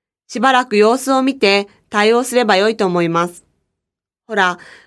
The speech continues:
郷に入っては郷に従えというように。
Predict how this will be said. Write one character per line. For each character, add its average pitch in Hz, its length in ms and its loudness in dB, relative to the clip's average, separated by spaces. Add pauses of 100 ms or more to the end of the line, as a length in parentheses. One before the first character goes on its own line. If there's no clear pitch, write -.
(120)
郷 226 220 0
に 254 160 0
入 254 80 -6
っ - 20 -20
て 277 160 0
は 208 220 2
郷 208 240 2
に 254 120 -2
従 262 280 -2
え 269 240 0
と - 240 -6
い 180 200 2
う - 20 4
よ 196 140 4
う 196 40 0
に。 160 240 -6